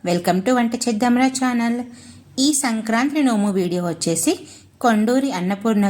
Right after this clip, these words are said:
గారు చిన్న మల్లారెడ్డి నుంచి పంపించారు. అన్నపూర్ణ గారి సంక్రాంతి నోములు చూసే ముందు ఇప్పటివరకు మా ఛానల్ని సబ్స్క్రైబ్ చేసుకున్నట్టయితే సబ్స్క్రైబ్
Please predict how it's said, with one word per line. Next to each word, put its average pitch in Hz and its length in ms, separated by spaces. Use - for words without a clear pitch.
గారు 185 220
చిన్న 254 240
మల్లారెడ్డి 233 580
నుంచి 180 280
పంపించారు. 160 720
అన్నపూర్ణ 262 520
గారి 220 220
సంక్రాంతి 214 560
నోములు 196 400
చూసే 180 280
ముందు 185 300
ఇప్పటివరకు 269 600
మా 254 160
ఛానల్ని 190 400
సబ్స్క్రైబ్ 220 480
చేసుకున్నట్టయితే 190 800
సబ్స్క్రైబ్ 185 560